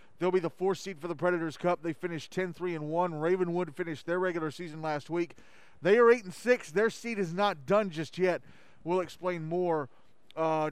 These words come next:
at the end of our broadcast. Nolensville, Ensworth, Lipscomb, seven and six. J P two, M L K, C P A six, five and one.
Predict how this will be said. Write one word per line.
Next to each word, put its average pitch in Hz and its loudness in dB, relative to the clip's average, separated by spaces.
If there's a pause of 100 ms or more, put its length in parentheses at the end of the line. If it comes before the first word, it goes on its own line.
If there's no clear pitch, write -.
(120)
at 151 -8
the 156 -4
end 180 0
of 160 -2
our 156 2
broadcast. 151 -2
Nolensville, 175 -2
Ensworth, 156 -8
Lipscomb, 160 -4
seven 170 0
and 151 -8
six. - -4
J 185 2
P 185 -4
two, 185 -2
M 175 -2
L 165 0
K, 180 -2
C 202 -8
P 175 -4
A 156 -2
six, - -6 (340)
five 180 2
and 147 -8
one. 180 0